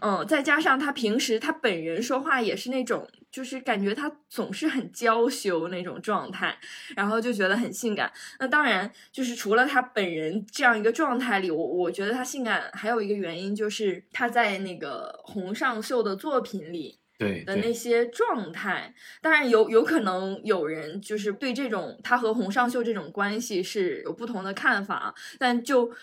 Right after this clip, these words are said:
Speaker 1: 作品而言，就是她在那些作品里的表现吧。其实，呃，洪尚秀不是也被称为韩国侯麦嘛？就看过侯麦或者说看过洪尚秀作品的人，可能知道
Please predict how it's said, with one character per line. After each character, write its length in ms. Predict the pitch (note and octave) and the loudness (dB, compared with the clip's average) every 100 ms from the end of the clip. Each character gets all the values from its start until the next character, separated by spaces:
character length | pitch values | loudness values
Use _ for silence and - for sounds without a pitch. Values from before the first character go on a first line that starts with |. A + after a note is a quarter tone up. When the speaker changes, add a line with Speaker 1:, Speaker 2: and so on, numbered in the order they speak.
| - - | -20 -16
Speaker 1:
作 220 | - F#4+ C4+ | 0 4 4
品 180 | C4 | 4
而 160 | E3 C#3+ | 0 -2
言， 160 | D#3 G3 | -4 0
就 120 | A3 | 0
是 180 | A3 - | 0 -2
她 120 | - | -4
在 220 | B3+ B3+ A#3 | 2 4 4
那 140 | A#3 | 2
些 160 | A#3 A#3 | 2 2
作 180 | C4 | 4
品 260 | G#3+ G3 E3 | 2 0 -2
里 320 | F3 D3+ - _ _ _ - - - | -2 -2 -6 _ _ _ -20 -12 -4
的 40 | G#3+ | 0
表 280 | A3 F3+ | 2 2
现 340 | F3+ - A3 F3 | 0 2 2 2
吧。 240 | C3+ - - | -2 -4 -6
其 160 | - C#4+ | -2 0
实， 320 | D#4+ D#4 - | 2 2 0
呃， 260 | - G3 F#3 - | 2 2 2 -2
洪 280 | - G#3+ A3+ | -4 -2 0
尚 240 | B3 C#4 | 2 0
秀 240 | C#4 C#4 A3 | 2 2 2
不 140 | G3+ | 2
是 120 | G#3 | -2
也 160 | A#3 D3 | 0 0
被 200 | G#3+ G3 | 2 0
称 260 | F#3+ A3+ | 0 -2
为 420 | A#3 E3+ D#3 E3+ - | 0 2 2 2 -2
韩 340 | - - F3+ | -4 0 2
国 320 | A3+ F#3 E3+ E3 | 2 4 4 0
侯 240 | - D#3+ | -2 0
麦 300 | G#3 A#3+ G3 | 4 4 4
嘛？ 240 | C#3+ - | -4 -8
就 160 | - G#3+ | 0 0
看 280 | G3+ F4+ C4+ | 2 0 2
过 140 | G#3+ | 0
侯 180 | - F3+ | 0 0
麦 200 | A3+ A3 | 2 2
或 120 | B3 | 2
者 80 | F3+ | -2
说 160 | G3 G3+ | -2 -4
看 180 | B3 B3+ | -2 -2
过 100 | G#3 | -2
洪 160 | G3+ | -4
尚 180 | G3+ A#3+ | -2 0
秀 140 | A#3+ G#3+ | 2 0
作 160 | C4+ | 0
品 160 | A#3+ G3+ | -4 -4
的 120 | D3 | -8
人， 160 | D3 E3 | -10 -12
可 120 | G3+ | -12
能 140 | D#3 | -12
知 140 | F#3+ A#3+ | -8 -8
道 160 | G3+ | -8